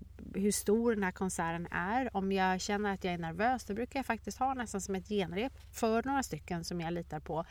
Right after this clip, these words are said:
dagarna innan. Där jag klär upp mig och gör det här, den här konserten som den ska vara för en publik. Eh, och det är mest bara för att få övning själv.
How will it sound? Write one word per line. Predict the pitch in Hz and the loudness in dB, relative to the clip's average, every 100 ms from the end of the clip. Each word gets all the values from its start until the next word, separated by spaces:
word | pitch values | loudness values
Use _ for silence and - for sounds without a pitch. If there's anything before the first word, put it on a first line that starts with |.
| - - - - | -12 -16 -16 0
dagarna | 220 196 175 180 | 2 2 0 0
innan. | 185 165 160 | 0 0 -4
Där | - | -2
jag | 370 349 | -4 0
klär | - 330 | 2 2
upp | 302 | 2
mig | 294 302 294 | -2 0 4
och | 285 | 4
gör | 254 262 277 | 6 4 4
det | |
här, | 233 175 175 - - - - - - | 4 4 2 -4 -18 -20 -20 -18 0
den | 226 | 2
här | 190 | 2
konserten | - 180 170 156 165 165 170 - | 0 -2 2 0 0 -4 -8 -8
som | 190 185 175 | -2 -2 0
den | 170 160 | -2 -2
ska | - 196 | -2 4
vara | 330 269 - - - - - - | 4 4 -2 -16 -16 -18 -18 -18
för | - 208 175 | 4 4 4
en | 165 | 0
publik. | - 170 - - - - - | -2 -4 -6 -10 -16 -16 -14
Eh, | - 190 185 | -6 -4 -2
och | - 285 | 0 4
det | 269 | 4
är | |
mest | 330 262 - | 4 0 4
bara | 226 208 | 2 4
för | 214 | 0
att | - | -2
få | - 180 - | 0 0 2
övning | 269 185 226 269 | 0 0 -2 -4
själv. | - - 311 175 - | -2 2 2 0 -14